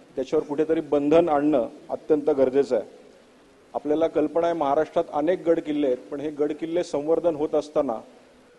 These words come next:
कॉर्पोरेट सोशल रिस्पॉन्सिबिलिटी, ज्याला सीएसआर म्हणतो, सीएसआरच्या माध्यमातून अनेक कंपन्या सोशली काम करत असतात. अशा प्रकारचे गड आणि किल्ले जर आपण सीएसआरच्या माध्यमातून त्यांना दत्तक दिले, तर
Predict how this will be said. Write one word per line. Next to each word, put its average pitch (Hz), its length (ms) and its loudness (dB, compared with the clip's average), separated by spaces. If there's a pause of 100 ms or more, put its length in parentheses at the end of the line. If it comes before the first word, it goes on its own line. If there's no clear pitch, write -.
(280)
कॉर्पोरेट 180 440 4
सोशल 175 420 -2
रिस्पॉन्सिबिलिटी, 165 640 -2
ज्याला 147 200 2
सीएसआर 165 500 2
म्हणतो, 131 300 -4
सीएसआरच्या 147 600 -2
माध्यमातून 156 520 -4
अनेक 160 400 -4
कंपन्या 160 460 0 (840)
सोशली 196 340 4
काम 175 240 2
करत 147 240 0
असतात. 160 300 -2
अशा 139 240 -2
प्रकारचे 160 560 -2
गड 160 340 2
आणि 160 160 2
किल्ले 151 340 2
जर 147 160 4
आपण 151 200 2
सीएसआरच्या 160 580 2
माध्यमातून 151 640 2 (640)
त्यांना 143 220 2
दत्तक 151 360 2
दिले, 170 280 0
तर 180 240 -2